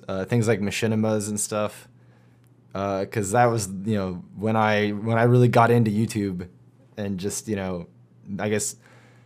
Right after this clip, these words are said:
media creation in general, that was what was hot at the time. Stuff like Freeman's Mind or, you know, obviously Red versus Blue. And as a kid, I was like, "Wow, this is really funny stuff." Uh, and I just, you know, I never really got into that.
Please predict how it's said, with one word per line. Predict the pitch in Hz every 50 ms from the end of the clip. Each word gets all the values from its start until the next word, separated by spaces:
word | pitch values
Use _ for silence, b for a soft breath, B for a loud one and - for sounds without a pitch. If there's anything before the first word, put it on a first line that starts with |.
| b b b b
media | 117 131 135 135 127 123 117
creation | 117 - 127 120 117 110 - 117 110
in | 107
general, | 98 113 110 110 107 107 104 104
that | 104 104
was | 104 104 92 104
what | 98 90
was | 98 92
hot | - - 98 98 101 - - - -
at | 107 95
the | 98
time. | 92 - 117 101 101 101 101 101 98 -
Stuff | - - 117 104 - -
like | 104 101 98 -
Freeman's | - - - - 113 113 113 107 101 90
Mind | 101 101 98 98 101 101 104 101 98
or, | 95 95 95
you | 95 101
know, | 98 95 90 87
obviously | 90 95 98 98 98 92 - - 95 92
Red | 87 98 95 87
versus | 92 98 95 - 92 87
Blue. | 80 95 95 95 98 101 101 101 101 b b b b b b b
And | 101 101
as | 107 104 107
a | 101
kid, | - - 120 120 117
I | 110
was | 104 101
like, | 113 110 107 - B B B B B B
"Wow, | B 135 135 131 127 127
this | 131 123 120
is | 123 113 117
really | 131 139 127 120
funny | 113 - - 139 135 123 113
stuff." | 104 - - 135 127 117 107 - - - - _ _ _ _ -
Uh, | 101 104 101 98 95 95 92 85 78 85 - _ _ _ _ _ _ - - -
and | 117 110 110
I | 113
just, | 110 120 120 - 110
you | 123 113
know, | 107 98
I | 92 110
never | 123 127 131 123 123
really | 120 120 123 120 120 120 117 113 113 104 - - - _ - -
got | 90 107 104 104 104 - -
into | 107 110 101 98 98
that. | 92 98 92 90 92 90 -